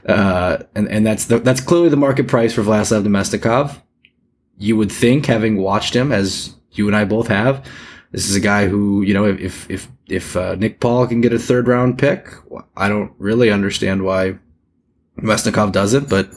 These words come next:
hey, you know, that's, that's, uh, what the market price is, and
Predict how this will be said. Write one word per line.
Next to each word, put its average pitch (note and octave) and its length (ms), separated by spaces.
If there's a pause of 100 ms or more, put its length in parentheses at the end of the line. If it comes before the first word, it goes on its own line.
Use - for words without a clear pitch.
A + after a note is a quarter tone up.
hey, G2+ 300
you G2 140
know, G2 80
that's, - 420 (460)
that's, - 380
uh, G2 380
what G#2+ 200
the A#2 60
market B2 300
price B2+ 280
is, C3+ 260
and G2+ 520